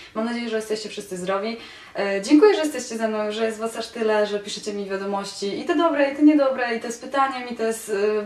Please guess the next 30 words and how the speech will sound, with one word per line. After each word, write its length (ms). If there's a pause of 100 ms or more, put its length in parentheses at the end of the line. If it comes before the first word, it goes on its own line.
(120)
poleceniem. 680 (440)
Także, 600 (260)
no 120
cóż, 260
robię 180
się 120
lekko 260
wzruszona 480
i 40
lekko 220
zdenerwowana 580
naraz. 400 (560)
E, 320 (100)
jeszcze 280
raz 280
dziękuję 340
bardzo, 320
że 340
oglądacie, 600
że 100
zostawicie 440
kciuki 260
w 60
górę, 200
komentarze 600
i 140
że 440
trwacie 420
ze 120
mną 220